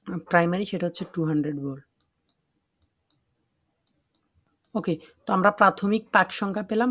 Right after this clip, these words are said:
প্রাথমিক, আহ, তোমার বিভব পার্থক্য পেলাম। তো এখানে আমি উপরে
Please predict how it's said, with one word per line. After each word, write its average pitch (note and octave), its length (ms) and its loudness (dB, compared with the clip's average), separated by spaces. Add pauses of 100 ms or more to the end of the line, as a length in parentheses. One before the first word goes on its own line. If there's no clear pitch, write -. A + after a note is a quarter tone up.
প্রাথমিক, F#3 460 -2
আহ, - 680 -12 (120)
তোমার F3+ 220 0 (1000)
বিভব F3+ 420 0
পার্থক্য F3+ 420 -4
পেলাম। D#3 240 -2
তো - 120 -12
এখানে F3 200 -4
আমি F#3 160 -4
উপরে F3 180 -8